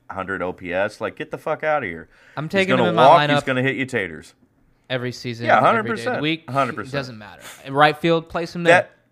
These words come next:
Speaker 1: That, that walk-off granny he hit with the Phillies, I think,
Speaker 2: Oh.
Speaker 1: a couple years ago.
Speaker 2: Against the
Speaker 1: How
Speaker 2: Cubs.
Speaker 1: fucking awesome was that? No, I mean, when he was with his first year with the Phillies. Like,
Speaker 2: Yeah, that was against the
Speaker 1: how
Speaker 2: Cubs.
Speaker 1: fucking,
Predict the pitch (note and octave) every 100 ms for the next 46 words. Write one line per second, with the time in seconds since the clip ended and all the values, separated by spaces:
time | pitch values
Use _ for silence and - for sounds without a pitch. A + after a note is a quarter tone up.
0 | _ - - C3+ - - - _ - C#3+
1 | E3+ D#3 E3+ E3 E3 - A#2 B2+ C#3+ D3
2 | C#3+ D3 D3 B2+ B2+ - B2 C3+ D3+ D3+
3 | - _ _ A#2+ D3+ C#3 - C3+ C3+ C3
4 | B2+ C#3 C#3+ C#3+ C#3 - C#3+ F3 C3+ A3
5 | - G2 G2 D3+ D#3 G2 E2 - D#2+ -
6 | _ _ _ _ C#3+ D#3 C#3+ C3+ B2 B2+
7 | A2+ A2 C3 C3 _ - _ - B2+ A2+
8 | C#3 B2+ - A2+ G#2 F#2 G#2+ E2+ D#2+ _
9 | _ _ _ _ - G#2 A#3 A3 G3 F#3
10 | G3+ - D3+ C4 F#3 - C3